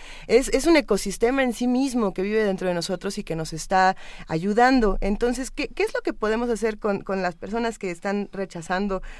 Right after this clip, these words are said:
to-, todo esto y que no saben, vaya, qué, qué hacer con su <laughs> flora intestinal?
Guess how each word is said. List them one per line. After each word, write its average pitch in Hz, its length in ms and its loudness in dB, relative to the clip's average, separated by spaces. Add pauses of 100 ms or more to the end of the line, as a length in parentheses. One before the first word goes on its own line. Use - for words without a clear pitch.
(140)
to-, 196 140 -4
todo 208 340 0
esto 196 340 -2
y 160 200 -6
que 160 160 -6
no 180 160 -2
saben, 180 500 0 (140)
vaya, 170 280 -2
qué, - 380 -6
qué 196 120 0
hacer 180 400 -2 (200)
con 180 160 0
su 170 140 -6
<laughs> - 20 -16
flora 214 280 4
intestinal? 170 680 -2